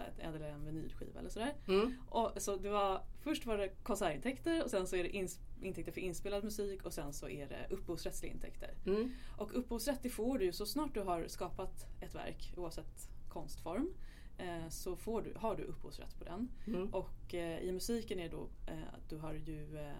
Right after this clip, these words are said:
Speaker 1: upphovsrätt ekonomiskt och ideellt. Och den ekonomiska, det gör att du kan få betalt för när din musik sprids.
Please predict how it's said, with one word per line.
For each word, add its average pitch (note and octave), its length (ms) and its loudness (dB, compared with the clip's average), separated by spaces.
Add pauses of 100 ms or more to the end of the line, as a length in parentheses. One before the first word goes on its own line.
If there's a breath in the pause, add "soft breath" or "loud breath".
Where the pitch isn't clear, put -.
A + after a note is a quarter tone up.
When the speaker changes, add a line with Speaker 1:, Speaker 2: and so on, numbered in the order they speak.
(280)
Speaker 1:
upphovsrätt - 760 -6 (120)
ekonomiskt E4 680 2
och - 360 -2
ideellt. - 500 -4 (540 loud breath)
Och G3 100 2
den G3 160 2
ekonomiska, A3+ 840 4
det A3+ 80 2
gör F#3 240 4
att E3 180 -2
du D#3 220 0
kan D#3+ 140 -2
få D#3+ 120 -4
betalt C4 460 0
för - 120 -2
när D3+ 160 -2
din C#3+ 140 -4
musik - 440 -4
sprids. - 560 -2